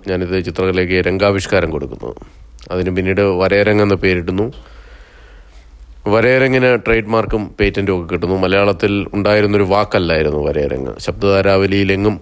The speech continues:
ഉണ്ടായിരുന്ന വാക്കല്ലായിരുന്നു. രണ്ട് ശുദ്ധ ദ്രാവിഡ പദങ്ങളാണ്. വര ശുദ്ധ ദ്രാവിഡ പദമാണ്, അരങ്ങ് ശുദ്ധ ദ്രാവിഡ പദമാണ്. ഈ രണ്ട് ശുദ്ധ ദ്രാവിഡ പദങ്ങളെ ചേർത്ത് വെച്ചപ്പോൾ പുതിയൊരു വാക്കുണ്ടായി, വരയരങ്ങ്.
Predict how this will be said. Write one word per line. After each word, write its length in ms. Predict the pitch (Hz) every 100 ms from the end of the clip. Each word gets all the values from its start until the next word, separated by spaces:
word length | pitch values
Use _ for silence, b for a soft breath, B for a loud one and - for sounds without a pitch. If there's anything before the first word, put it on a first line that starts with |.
| -
ഉണ്ടായിരുന്ന 440 | 87 92 87 85
വാക്കല്ലായിരുന്നു. 720 | 80 78 - 67 55 50 50 - - b b b b b b b b b b 98
രണ്ട് 160 | 107
ശുദ്ധ 280 | 113 117 139
ദ്രാവിഡ 400 | 123 123 120 113
പദങ്ങളാണ്. 500 | 98 95 90 78 73
വര 500 | 82 90 95 104 101 - - - -
ശുദ്ധ 260 | 101 90 95
ദ്രാവിഡ 400 | 98 98 98 92
പദമാണ്, 440 | 95 95 98 98
അരങ്ങ് 500 | 90 92 95 98 87
ശുദ്ധ 300 | - 85 95
ദ്രാവിഡ 400 | 85 85 87 85
പദമാണ്. 480 | 82 82 80 82 87 - -
ഈ 260 | 85 90 95
രണ്ട് 220 | 98 101
ശുദ്ധ 320 | 101 - -
ദ്രാവിഡ 460 | 104 101 101 104 104
പദങ്ങളെ 600 | 95 98 101 101 98 - -
ചേർത്ത് 280 | 104 104
വെച്ചപ്പോൾ 480 | 104 85 80 87 90 - - -
പുതിയൊരു 420 | 87 92 87 80 - 82 85
വാക്കുണ്ടായി, 600 | 90 - 92 92 92 - - -
വരയരങ്ങ്. 800 | 85 82 69 - - - -